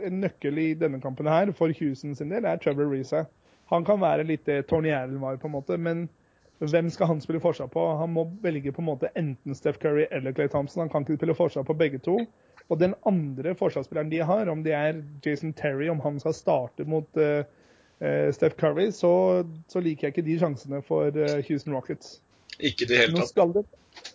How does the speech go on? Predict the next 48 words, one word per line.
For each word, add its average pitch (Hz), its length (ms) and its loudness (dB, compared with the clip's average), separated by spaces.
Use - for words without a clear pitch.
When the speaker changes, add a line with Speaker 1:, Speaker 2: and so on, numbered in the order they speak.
Speaker 1:
nå 185 80 0
skal 170 300 2
det 220 100 -4
nevnes 175 400 -6
at 175 160 -6
Patrick 170 300 -4
Beverley 156 480 -4
er 190 140 -4
sagt - 320 -4
å 165 80 0
være 165 240 2
ute. - 200 -6
Han 165 140 -2
skulle 180 220 0
komme 185 180 -2
tilbake 165 440 0
i 165 60 -2
slutten 156 300 -6
av 156 80 0
mai. 147 300 -2
Eh, 151 220 -2
jeg 160 160 2
ser 220 160 2
for 156 160 2
meg 160 140 0
at - 80 -14
han 170 240 -2
omtrent, 156 540 -4
eh, 156 320 2
i 165 160 -6
kveld 175 400 -2
river 147 560 0
av 135 80 -2
seg 165 160 0
gipsen 147 320 -2
han 147 140 2
har 131 100 0
på 165 160 4
hånden 143 240 -4
og 151 80 -2
sier, 143 380 -2
"Glem 143 300 0
det, 151 80 2
jeg 147 180 0
spiller 156 400 2
i 180 80 4
morgen." 156 300 -6
Eh, 151 640 -2